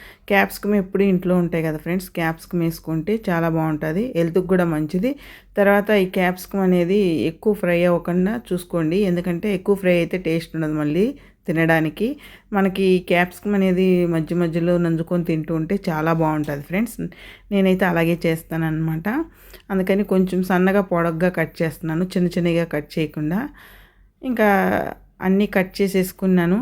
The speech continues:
తో చూడండి, ఈ వీడియో లెంత్ అయిపోతుంది అనేసి కట్ చేసుకునేసే కదా, చూసినారు కదా, ఇంకెందుకులే అని కట్ చేశాను అనమాట. దో చూడండి, రెండు యాలక్కాయలు, రెండు లవంగాలు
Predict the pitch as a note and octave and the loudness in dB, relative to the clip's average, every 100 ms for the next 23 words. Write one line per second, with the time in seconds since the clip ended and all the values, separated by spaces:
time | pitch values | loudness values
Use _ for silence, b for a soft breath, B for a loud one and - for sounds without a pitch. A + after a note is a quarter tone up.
0 | C#4 - - E3+ E3 F#3 F3+ F#3 G#3 F#3+ | -2 -8 -6 -4 -2 0 2 2 4 4
1 | F3+ G3 F#3 F3 E3+ F3+ F3 E3 E3+ E3 | 6 6 6 2 2 0 0 -2 -2 -2
2 | F3+ F3 E3 - E3 - D#3 D#3+ D#3+ E3+ | -4 -8 -6 -6 -8 -8 -8 -6 -6 -4
3 | D#3 D#3 D#3 - B B B B B - | -2 -2 -4 -6 B B B B B -2
4 | G#3 F#3 F#3+ E3+ E3 E3 A3 G#3 F3+ E3+ | -2 2 4 4 2 0 0 0 0 0
5 | E3+ E3+ E3+ G3 E3+ D#3+ - F3+ F#3 E3+ | 0 0 0 0 -2 -2 -2 0 2 0
6 | E3 E3 E3 E3 A#3+ D4 E3+ E3+ E3+ E3 | 2 0 -2 -2 -2 -2 0 0 0 -2
7 | D#3+ E3 C4+ b b b b G3+ F#3 E3+ | 0 -2 -4 b b b b 0 2 4
8 | D#3+ D#3 E3 - E3 D#3 F#3+ F3 E3 E3 | 4 2 0 0 2 2 0 0 2 2
9 | D#3+ E3+ F3+ F3+ E3 F3 | 2 2 4 2 2 0